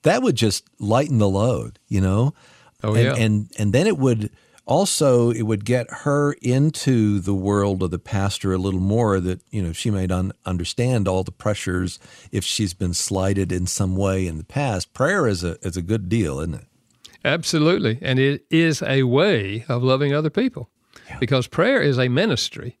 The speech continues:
Speaker 2: Preaching is a ministry. Prayer is a ministry. God uses preaching to touch people's hearts. God uses prayer to move into people's lives. So, uh, yeah, uh, one of the ways to love, and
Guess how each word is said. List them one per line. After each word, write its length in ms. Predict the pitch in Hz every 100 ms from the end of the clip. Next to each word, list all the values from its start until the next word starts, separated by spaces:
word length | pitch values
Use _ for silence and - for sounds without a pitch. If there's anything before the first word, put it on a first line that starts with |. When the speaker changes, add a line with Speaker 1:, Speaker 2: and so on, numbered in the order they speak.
| _ _ _ _
Speaker 2:
Preaching 400 | - 180 214 214
is 140 | 196 175
a 40 |
ministry. 600 | 175 190 180 - 202 170 - _
Prayer 320 | - 175 208
is 160 | 131 117
a 60 | 110
ministry. 560 | 110 98 - - 123 _ _ -
God 280 | 135 170
uses 320 | 156 160 135 -
preaching 560 | 160 175 - 226 190 - _ _ _
to 100 | -
touch 280 | - 151 139
people's 320 | 160 160 156
hearts. 420 | 151 175 220 - - _
God 220 | 113 117
uses 280 | 127 165 185
prayer 520 | - 220 262 - 104 _ _
to 100 | -
move 220 | 117 123 117
into 140 | 113
people's 360 | - 113 117 107
lives. 300 | 104 104 -
So, 200 | 143 131 - - - - - _
uh, 80 | 127
yeah, 300 | 120 143 196 110 _ _
uh, 300 | 113 113 110
one 200 | 113 117
of 40 | 160
the 60 |
ways 300 | 151 147 143 -
to 260 | 143 127
love, 280 | 117 131 147
and 140 | 127